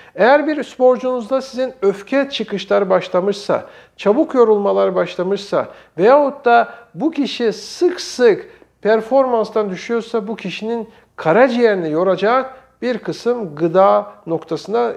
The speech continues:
yanlış davranışları vardır. Bu belki unlu ve şekerli mamullere kaymış olabilir. Veyahut da az önce bahsettiğim gibi onun tabiatına aykırı, vücudun kaldıramadığı bir gıdayla karşı karşıya kalmış olabilir.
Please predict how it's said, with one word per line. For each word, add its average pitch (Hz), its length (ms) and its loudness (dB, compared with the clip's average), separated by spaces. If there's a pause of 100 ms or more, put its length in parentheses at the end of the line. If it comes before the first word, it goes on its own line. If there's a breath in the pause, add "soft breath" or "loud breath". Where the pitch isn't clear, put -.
(120)
yanlış 151 480 0
davranışları 151 640 0
vardır. 151 360 2 (260 loud breath)
Bu 165 120 -4
belki 202 320 2
unlu 185 380 -2
ve 185 120 2
şekerli 175 460 -2
mamullere 175 600 0
kaymış 170 480 -2
olabilir. 156 540 0 (280 loud breath)
Veyahut 277 440 4
da 226 120 0
az 254 140 0
önce 262 300 -2
bahsettiğim 269 600 -2
gibi 233 200 -4 (160)
onun 320 380 4
tabiatına 247 560 0
aykırı, 220 600 -2
vücudun 262 400 -4
kaldıramadığı 247 880 2
bir 226 300 -6
gıdayla 277 480 2
karşı 208 320 2
karşıya 160 440 0
kalmış 135 380 -4
olabilir. 120 460 -8